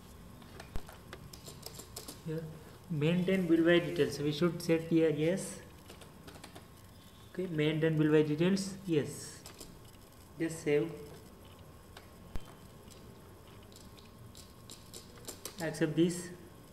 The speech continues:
And one more feature we should enable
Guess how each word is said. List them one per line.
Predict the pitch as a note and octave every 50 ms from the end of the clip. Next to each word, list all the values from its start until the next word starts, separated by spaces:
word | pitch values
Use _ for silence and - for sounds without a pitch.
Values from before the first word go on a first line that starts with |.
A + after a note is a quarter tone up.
| - - - - - - - - - - - - - - - - - - - - - - - -
And | D#3 C#3 C3+ C3
one | C#3+ D3 D3+
more | D#3+ E3+ E3
feature | D#3+ F3 E3 F3 F3
we | D#3+ D#3
should | D3+ E3+ E3 D#3
enable | D#3 D3+ D#3 D3+ D3+ D#3+ D#3+